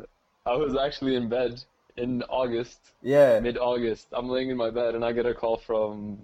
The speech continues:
Speaker 1: one of the mashayikh back home. And, uh, this guy, uh, may Allah bless him, he helped me out a lot with the process.
Speaker 2: I mean, I mean,
Speaker 1: But he gives
Speaker 2: yeah.
Speaker 1: me a call, and, and this is three years later, and he says, "So are you still interested in studying Medina?"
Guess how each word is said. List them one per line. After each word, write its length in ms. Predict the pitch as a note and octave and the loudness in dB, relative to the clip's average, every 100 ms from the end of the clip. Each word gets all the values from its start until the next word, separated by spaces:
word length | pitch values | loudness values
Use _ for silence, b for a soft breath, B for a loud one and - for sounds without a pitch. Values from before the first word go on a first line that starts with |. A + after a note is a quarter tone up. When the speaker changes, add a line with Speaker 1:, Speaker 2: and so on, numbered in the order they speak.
| - _ | -20 _
Speaker 1:
one 160 | A#2+ A#2 | -4 -2
of 80 | |
the 80 | A2+ | -2
mashayikh 480 | A2 G2+ A#2 A2 - | -4 -4 -2 -2 -4
back 180 | A2 A2 | -8 -6
home. 260 | - A2+ G2 _ _ _ _ _ _ _ _ - | -6 -6 -8 _ _ _ _ _ _ _ _ -16
And, 380 | G#2 G#2 G#2 | -12 -10 -6
uh, 300 | G2+ G2+ G2 | -2 -2 -4
this 140 | G2 - | -8 -6
guy, 240 | A#2 G#2+ | -2 0
uh, 180 | G#2 G#2+ A2 | 0 -2 -6
may 100 | A2 | -8
Allah 160 | G#2+ G#2+ | -6 -4
bless 240 | A2 G#2+ | -4 -6
him, 100 | G#2+ | -8
he 60 | G#2+ | -6
helped 180 | A2 - | -6 -4
me 80 | G#2 | -2
out 140 | G#2+ | -2
a 20 | |
lot 180 | G#2 G#2+ | 0 -2
with 80 | - | -6
the 60 | G2+ | -6
process. 360 | G#2 - - | -6 -6 -10
Speaker 2:
I 100 | G2+ | -8
mean, 240 | B2 B2 G2 | -6 -6 -4
I 100 | A#2+ | -4
mean, 100 | A2+ | 0
Speaker 1:
But 80 | |
he 40 | B2 | 4
gives 140 | - | 6
Speaker 2:
yeah. 60 | C#3 | 4
Speaker 1:
me 80 | B2+ | 2
a 60 | |
call, 400 | - D3 D3+ C3+ | -2 0 2 0
and, 240 | A#2+ A2+ G#2 - | 0 -4 -12 -14
and 320 | B2 A#2+ A#2 | -14 -12 -12
this 140 | C3+ | -8
is 80 | D3 | -8
three 240 | - F3 F#3 | -4 -2 0
years 220 | E3+ C3+ | 0 0
later, 400 | C#3 E3+ C3+ A2+ | -2 0 0 -2
and 140 | A#2 | -4
he 120 | B2+ | -8
says, 280 | B2 C3 A#2 | -6 -4 -4
"So 180 | - C3 | -2 -2
are 80 | B2 | 0
you 80 | A#2+ | -2
still 240 | - A#2+ | -2 -2
interested 480 | A#2+ A2+ A#2 - A#2 | -4 -8 -12 -8 -6
in 80 | A2+ | -8
studying 340 | - A#2+ A#2 G#2 | -8 -6 -6 -8
Medina?" 420 | G#2 C#3 A#2 | -8 -6 -6